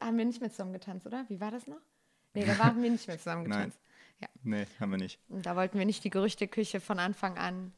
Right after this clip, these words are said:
Speaker 1: äh, zum Kochen bringen. <laughs> Und dann kam es raus irgendwann, ne?
Speaker 2: Ja, pf, es hat sich irgendwann, äh, doch irgendwie mehr gezeigt, als wir dachten. Und deswegen glaube ich, so die Kommentare wie „Endlich“, das, äh, ja.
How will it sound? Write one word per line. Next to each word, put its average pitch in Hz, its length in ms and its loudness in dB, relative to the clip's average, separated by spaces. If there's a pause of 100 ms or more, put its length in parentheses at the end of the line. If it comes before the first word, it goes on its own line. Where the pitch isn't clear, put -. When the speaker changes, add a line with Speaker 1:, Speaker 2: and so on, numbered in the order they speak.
(100)
Speaker 1:
äh, 175 260 -2
zum - 200 -20
Kochen 208 320 -4
bringen. 185 340 0 (220)
<laughs> - 220 -16
Und 226 140 4
dann 202 160 -2
kam 247 160 0
es - 160 -10
raus 208 240 -2
irgendwann, 185 440 -6
ne? 220 120 -10 (260)
Speaker 2:
Ja, 117 460 12
pf, - 280 -2
es 120 280 0
hat 131 240 10
sich - 260 4
irgendwann, 139 500 12
äh, 127 460 12
doch 127 300 10
irgendwie 127 280 8
mehr 127 180 12
gezeigt, 127 380 8
als 117 120 4
wir 117 80 8
dachten. 120 380 6
Und 110 240 4
deswegen 110 500 6
glaube 104 240 6
ich, 101 60 0
so 113 100 -2
die 104 120 2
Kommentare 107 600 4
wie 104 140 2
„Endlich“, 110 480 2
das, 104 300 0
äh, 101 420 0 (640)
ja. 95 220 2